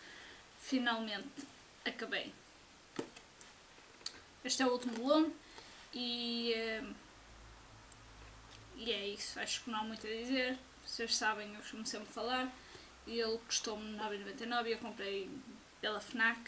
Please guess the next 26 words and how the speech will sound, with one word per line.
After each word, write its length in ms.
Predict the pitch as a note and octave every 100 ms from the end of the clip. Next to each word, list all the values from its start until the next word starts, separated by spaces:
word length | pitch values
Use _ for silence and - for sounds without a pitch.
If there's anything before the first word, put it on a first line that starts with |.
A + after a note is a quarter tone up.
| -
mas 340 | G#3+ G3+ -
ele 240 | G#3+ G#3 G3+
era 180 | G3 G3
de 120 | F#3+
vir. 280 | G#3 B3+ C4 C4 - - - - - - - - - - - -
E, 500 | B3 A#3+ A#3+ A#3 A#3
eh, 320 | A3 G#3+ G#3 - F#3 - - - - - - - - - - - - - - D#4+ C4+
não 320 | A3 A3+ A3+
sei, 520 | - - G#3 G3+ F#3+ -
eh, 360 | G3 G3 F#3+ - - - - - - - - - - - - - - - -
vou 120 | G#3+
estar 220 | G#3+ A3
a 20 |
fazer 340 | G#3+ G#3+ G3+ G#3+
um 120 | A3
resumo 240 | - G#3
da 80 | G#3
história, 260 | G#3+ C4 B3+
toda 160 | B3+
a 40 | A#3
gente 240 | A#3 A3+
conhece 280 | A3 A3 -
Death 220 | G#3 -
Note. 240 | A3 G#3+ - - - - - - - - -
E 160 | A#3 A#3
é 120 | A3